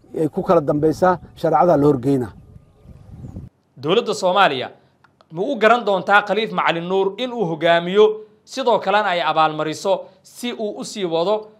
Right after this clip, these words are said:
Speaker 2: dagaalka lagula jiro kooxda Shabaab? Waxaa xusid mudan in Khaliif Cumar Macalin Nuur uu wato ciidamo badan oo isaga la mid ah oo caqiide ahaan la dagaalsan kooxda Shabaab.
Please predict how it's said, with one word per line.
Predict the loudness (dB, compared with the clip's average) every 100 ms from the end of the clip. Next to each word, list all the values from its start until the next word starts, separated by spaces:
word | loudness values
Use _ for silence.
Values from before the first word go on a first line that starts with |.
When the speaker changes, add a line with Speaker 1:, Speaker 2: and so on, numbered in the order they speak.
| _ -4
Speaker 2:
dagaalka | 0 2 0 -6
lagula | -6 -6
jiro | -6 -4 -4
kooxda | -4 -6
Shabaab? | -4 0 0 -2 -16 _ _ _ _
Waxaa | 0 2 2
xusid | 0 -8
mudan | -6 -2 -2 -4 -18 _ _
in | -6 -4
Khaliif | -2 -2 -2
Cumar | -4 -2 0
Macalin | 0 0 -2
Nuur | -6 -6
uu | -6 -4 -4
wato | -2 -2 -2 -6 _ -8
ciidamo | -2 0 2 0
badan | 0 0 0 -2
oo | 0 0 0
isaga | -6 -2 0 0
la | 0
mid | -2 2
ah | 0 0 -20 _ 4
oo | 6 6 6
caqiide | 2 0 -2 -6 -2
ahaan | 0 0 0
la | 0
dagaalsan | -2 0 0 -2 -6
kooxda | -6 -6 -6
Shabaab. | -4 2 2